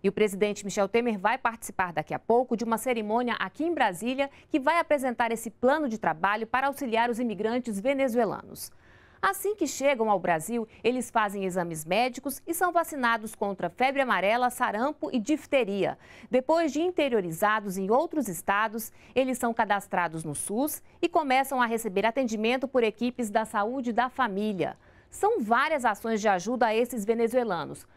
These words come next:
Vamos então falar ao vivo com a nossa repórter Luana Karen. Ela está lá no Ministério da Educação, onde daqui a pouco começa a cerimônia.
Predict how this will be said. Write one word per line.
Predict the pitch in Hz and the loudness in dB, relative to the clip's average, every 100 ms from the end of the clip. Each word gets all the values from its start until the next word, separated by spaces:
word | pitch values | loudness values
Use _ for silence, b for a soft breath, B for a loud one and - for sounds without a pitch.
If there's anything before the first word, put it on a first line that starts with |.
| b b | b b
Vamos | 202 208 202 | -2 -2 -4
então | 196 208 | 0 0
falar | 202 190 185 | 2 0 2
ao | 175 | 0
vivo | 170 240 226 | -2 -2 -2
com | 220 | -2
a | |
nossa | 196 190 196 | 0 -2 -2
repórter | 165 156 190 190 190 165 | -6 -4 0 0 -2 -6
Luana | 160 139 | -6 -8
Karen. | - 190 220 226 220 B B | -4 0 0 -2 -6 B B
Ela | 214 | -2
está | 214 214 | 0 2
lá | 208 | 2
no | 202 | 0
Ministério | 226 254 - 226 208 190 | -2 -4 -2 0 0 0
da | 220 | 0
Educação, | 185 185 165 226 233 - | 0 -4 -4 -2 -4 0
onde | 226 196 | 0 2
daqui | 190 185 302 | 0 2 0
a | |
pouco | - 269 294 311 | 2 0 2 0
começa | 311 226 214 214 - | 0 0 0 -2 -2
a | - | -4
cerimônia. | 214 220 220 165 143 - | -2 -2 -2 -2 -4 -8